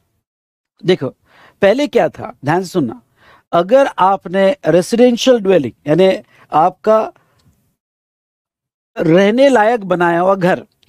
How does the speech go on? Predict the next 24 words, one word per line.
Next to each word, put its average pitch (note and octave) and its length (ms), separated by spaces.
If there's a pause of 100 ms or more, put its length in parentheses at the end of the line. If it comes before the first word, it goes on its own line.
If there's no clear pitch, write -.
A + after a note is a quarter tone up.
(240)
मतलब F3+ 280
आपका E3 280
प्ला-, E3 400
फ्लैट, E3 440
हाउस, D#3+ 420
बंगलो, D3+ 460 (540)
और G#3 260
आपने G3 560 (100)
रेजिडेंस A#3 640
यूज़ B3+ 260
के B3 100
लिए G#3+ 200
दिया, D#3+ 300 (200)
पुराना F#3 320
एग्जम्पशन F3+ 440
ऐसा D#3+ 240
था D#3+ 180 (380)
कि G3 60
आपने G#3+ 640
रेजिडेंस B3+ 540
यूज़ A#3+ 220
के G#3+ 100
लिए G3+ 180
दिया D#3+ 280